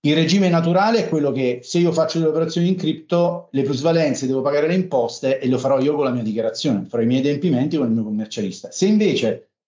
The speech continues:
ho un portafoglio e, eh, mi piace, eh, gestire con una certa, un certo dinamismo, eh, queste operazioni, posso chiedere al mio exchange o al gestore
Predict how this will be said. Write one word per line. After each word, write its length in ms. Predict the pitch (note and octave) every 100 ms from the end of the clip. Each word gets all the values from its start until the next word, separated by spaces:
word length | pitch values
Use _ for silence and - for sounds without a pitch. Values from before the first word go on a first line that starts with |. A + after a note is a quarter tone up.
| _ _
ho 400 | D#3+ D#3 - -
un 140 | C3+ B2+
portafoglio 1000 | C3+ C#3 B2 E3+ E3+ E3+ E3 D#3 D#3+
e, 300 | B2+ C#3 D3 C3+
eh, 260 | B2 A#2+ B2+
mi 180 | B2+
piace, 680 | B2+ D#3 D#3 D#3 E3 D3+ -
eh, 120 | C3
gestire 840 | A2+ B2 - F3 F3 E3 D3+ D#3 D#3
con 220 | C#3 C#3+
una 200 | C#3 B2+
certa, 480 | B2 D#3+ D#3+ C#3+ C#3+
un 140 | C3
certo 240 | B2 D#3+ E3
dinamismo, 840 | D#3 D3+ D#3 C#3 G#2+ A2 G#2+ - _ _ _
eh, 260 | A#2 A2+ -
queste 240 | D#3+ -
operazioni, 800 | F#3 G#3+ A3 - C3 A#2 D#3+ E3 - _ _
posso 560 | G#3+ F#3 B2 - D3 -
chiedere 680 | G#3 G3 B2+ A2+ A2 - _ _
al 240 | B2+ B2
mio 520 | C3+ E3+ D#3 B2 A#2 A#2
exchange 560 | - - F3+ F#3 B2+
o 60 | A#2+
al 60 |
gestore 840 | A2 B2 - G3+ E3+ B2 A2 -